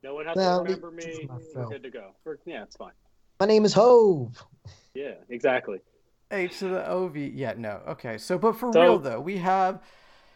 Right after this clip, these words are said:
Speaker 3: Christopher Bahamas. Uh, what's your team name? Conch Slop in the house over here. How are things
Speaker 2: Sloppy.
Speaker 3: going, man?
Speaker 1: Things are good, man. Can't complain. Just, uh, you know, living that, living that dad life.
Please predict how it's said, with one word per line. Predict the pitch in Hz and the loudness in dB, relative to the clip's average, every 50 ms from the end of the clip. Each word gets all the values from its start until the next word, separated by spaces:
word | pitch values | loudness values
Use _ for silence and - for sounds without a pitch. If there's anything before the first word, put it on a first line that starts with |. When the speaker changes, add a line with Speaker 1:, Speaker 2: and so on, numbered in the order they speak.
| _ _ - | _ _ -8
Speaker 3:
Christopher | - 294 240 - - 214 214 240 233 | -4 -4 -4 -4 -4 -2 2 2 4
Bahamas. | 220 220 220 202 185 220 220 226 226 220 220 214 214 214 208 196 180 - - | 6 6 6 6 6 8 8 8 8 6 6 4 4 4 2 0 -4 -8 -2
Uh, | - - 185 180 175 175 175 160 | 4 6 8 10 10 10 8 6
what's | 160 185 190 - | 4 0 -2 -2
your | - 196 | -2 -4
team | - - - 214 208 202 202 | -4 -4 -4 -4 -4 -2 -2
name? | 208 208 202 | -2 -2 -2
Conch | 202 - - 220 202 180 170 165 | -2 0 2 4 4 4 4 0
Slop | - - - - 196 196 185 180 190 190 - - - - | -4 -8 -6 -2 4 6 8 8 6 6 2 -4 -4 -4
in | 185 165 | -4 -2
the | 160 160 | -2 -2
house | 143 143 156 147 139 131 - - | 0 2 2 2 2 0 -2 -6
over | 143 127 127 135 | -6 -6 -6 -6
here. | 123 135 143 139 156 185 - _ _ _ _ _ _ _ _ _ _ _ - | -8 -8 -8 -8 -10 -12 -14 _ _ _ _ _ _ _ _ _ _ _ -2
How | 160 | 0
are | 165 170 | 0 0
things | 170 175 175 156 | 0 -4 -4 -2
Speaker 2:
Sloppy. | 123 123 | 0 0
Speaker 3:
going, | 147 143 123 110 | 0 0 0 -2
man? | 117 117 123 135 139 - _ _ _ _ _ _ _ _ _ _ _ _ _ _ _ _ _ _ _ _ _ - _ _ _ _ _ _ _ _ | -4 -6 -6 -8 -10 -16 _ _ _ _ _ _ _ _ _ _ _ _ _ _ _ _ _ _ _ _ _ -20 _ _ _ _ _ _ _ _
Speaker 1:
Things | 175 196 226 214 | 0 2 2 2
are | 220 | 2
good, | 160 214 240 226 | 0 0 -2 -2
man. | 170 156 165 180 190 | -4 -6 -8 -8 -10
Can't | - - 156 156 160 | -12 -14 -14 -14 -14
complain. | - 156 - - 156 143 147 165 196 190 | -14 -18 -18 -16 -14 -12 -12 -12 -12 -14
Just, | 151 - 139 135 - _ - | -14 -16 -16 -16 -14 _ -4
uh, | 139 135 131 131 127 120 110 | -4 -2 -2 -4 -6 -8 -12
you | 135 | -14
know, | 131 135 131 143 160 170 156 - | -12 -10 -8 -8 -8 -10 -12 -14
living | 123 131 127 135 | -16 -16 -14 -12
that, | 131 131 123 120 113 _ _ _ | -12 -10 -12 -12 -14 _ _ _
living | - 123 131 131 127 | -14 -14 -12 -10 -8
that | 123 127 117 110 104 | -8 -8 -8 -8 -10
dad | - 127 120 123 131 131 120 | -8 -6 -4 -4 -4 -4 -4
life. | 127 127 131 139 | -4 -4 -4 -6